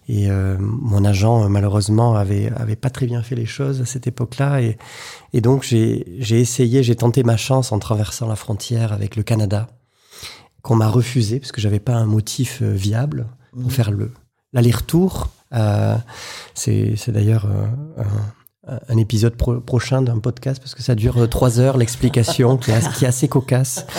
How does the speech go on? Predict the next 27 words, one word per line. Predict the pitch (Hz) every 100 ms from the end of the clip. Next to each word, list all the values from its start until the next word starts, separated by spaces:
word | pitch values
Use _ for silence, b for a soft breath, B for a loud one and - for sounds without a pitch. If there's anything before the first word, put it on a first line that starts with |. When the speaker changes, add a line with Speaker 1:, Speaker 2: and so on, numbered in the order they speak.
| B B B B B 123
Speaker 1:
Euh, | 107 104 104
j'adore | 104 - 110
raconter | 107 104 104 101 107
en | 98
soirée | 95 - 104
quand | 110 107
j'ai | 98
un | 101
peu | 107
bu. | 98 185 B B 151 135 151 120
Et | -
puis, | 117 - - 143 147
euh, | 127 104 98 - -
et | -
puis | 123 - 156
le, | 123 110
le | 110 117
douanier | 117 123
américain, | 123 113 110 107 165
parce | 156
que | -
j'ai | 101
fait | -
quand | 117
même | 113 113
deux | 110 143
tentatives, | 135 120 110 - - 156 143